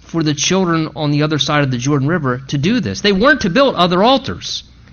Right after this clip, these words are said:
And what they did created a tremendous misunderstanding. Yes, they were misread.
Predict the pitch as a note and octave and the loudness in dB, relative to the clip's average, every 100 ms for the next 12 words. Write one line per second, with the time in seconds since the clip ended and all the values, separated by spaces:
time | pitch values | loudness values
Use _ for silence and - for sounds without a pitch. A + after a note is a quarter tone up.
0 | - - - - - - E3+ F#3 B3+ - | -20 -20 -20 -20 -20 -8 -2 2 2 2
1 | A3 F3+ C#4 G3+ F#3+ A3 G#3 A#3+ C#4 G#3 | -2 2 2 2 -2 -2 2 4 4 2
2 | D#3+ - G#3 G3 B3+ C4+ B3+ A#3 A#3 A#3 | 0 -2 0 2 2 2 2 2 0 2
3 | G#3 G3+ - A#3 B3+ F#3 F#2 - - - | 0 0 0 2 2 0 -4 -8 -20 -20
4 | - - - C#3+ B3+ B3+ B3+ B3+ C4+ C#4+ | -20 -14 -2 2 2 2 0 2 2 2
5 | C#4+ G3+ E3+ C#3+ E3+ | 2 2 2 2 0